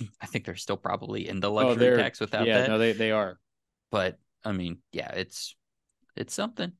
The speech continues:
Speaker 1: It's something. Um, with a year before the, the second apron rules kick in, this is that, that last kind of all-in year that these teams can make, I think.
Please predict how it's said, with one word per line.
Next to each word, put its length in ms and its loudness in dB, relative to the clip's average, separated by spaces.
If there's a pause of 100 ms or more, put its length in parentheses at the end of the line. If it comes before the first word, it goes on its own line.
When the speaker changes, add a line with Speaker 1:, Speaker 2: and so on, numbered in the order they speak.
Speaker 1:
It's 220 -8
something. 460 -8 (120)
Um, 640 0 (560)
with 160 -2
a 60 0
year 360 4
before 480 0
the, 280 -2 (420)
the 280 0 (400)
second 480 -4
apron 480 0
rules 460 0
kick 320 -4
in, 300 -2
this 200 -4
is 260 -10
that, 260 0
that 180 -4
last 320 -8
kind 160 -8
of 100 -6
all-in 540 -2
year 280 -4
that 200 -6
these 240 -8
teams 300 -8
can 160 -10
make, 260 -6
I 80 -4
think. 400 -12